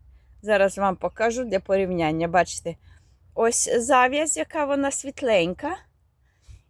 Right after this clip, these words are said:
І ось зав'язь уже, бачите, яка темна.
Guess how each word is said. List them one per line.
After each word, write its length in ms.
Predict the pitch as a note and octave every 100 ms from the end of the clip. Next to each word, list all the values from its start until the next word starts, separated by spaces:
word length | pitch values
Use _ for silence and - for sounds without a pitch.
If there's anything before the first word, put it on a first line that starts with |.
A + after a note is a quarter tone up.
| _
І 140 | A#3+ A3+
ось 500 | G3 G3 - - - _ _ _ _ _ _ _ _
зав'язь 640 | F#3 G3 F3 E3 G3 -
уже, 220 | A3+ A#3
бачите, 440 | G#3+ F#3+ - - E3
яка 340 | C#3 - - - _ _ _ _ _ _ _ _ _ _ _ _ _ _ _ _ _ _ _ _
темна. 520 | E3+ C#3+ C#3+ F3+ F#3